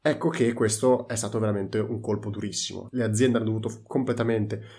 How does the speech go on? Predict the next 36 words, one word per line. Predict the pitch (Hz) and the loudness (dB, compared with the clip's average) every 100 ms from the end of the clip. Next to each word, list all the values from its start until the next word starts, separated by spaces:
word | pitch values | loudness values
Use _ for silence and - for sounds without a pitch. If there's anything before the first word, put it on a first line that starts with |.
| - | -6
fermare | - 117 104 98 | 0 2 2 -2
la | |
produzione. | 92 98 90 - 107 113 120 - | -4 -4 -4 0 2 2 0 -4
Tesla, | - 131 120 110 | 0 2 2 0
per | 107 | -2
esempio, | 104 110 120 117 98 | -2 0 -2 -2 -4
ha | 92 | -4
completamente | - 131 120 117 113 110 | -4 -2 -2 0 -2 -4
bloccato | 98 101 - 107 107 | -8 -6 -4 -4 -4
la | |
produzione | - 104 101 - 107 | -6 -6 -4 0 0
del | 98 | 0
Model | 98 92 85 | -2 -4 -6
tre | - 110 156 - - _ _ | -4 -4 -4 -8 -20 _ _
perché | - 113 113 127 - _ _ | -2 0 0 0 -4 _ _
non | 131 120 | 2 4
c'erano | 110 127 127 113 107 107 | 4 2 2 2 0 -4
assolutamente | - - 110 107 107 107 | -6 -4 0 2 2 0
i | |
chip | - 107 107 | -2 -4 -6
per | 90 101 | -4 -2
montarli. | 98 95 120 110 98 95 - | -2 -2 0 0 -2 -10 -10
E | - 113 85 | -6 -4 -4
la | 104 107 | -2 0
General | 113 113 107 | 2 2 4
Motor, | 110 143 127 | 2 2 0
per | 110 | 0
esempio, | 107 107 127 127 131 127 | 0 2 2 2 0 0
ha | - 110 | -4 -8
fatto | - 110 | -8 -6
vedere | 104 104 113 110 | -4 0 2 2
delle | 104 101 | 0 -2
foto | - 131 139 143 | -2 -2 0 0
in | 123 | 0
cui | 107 117 110 | 0 0 2
hanno | 104 101 104 - | 0 -2 -6 -14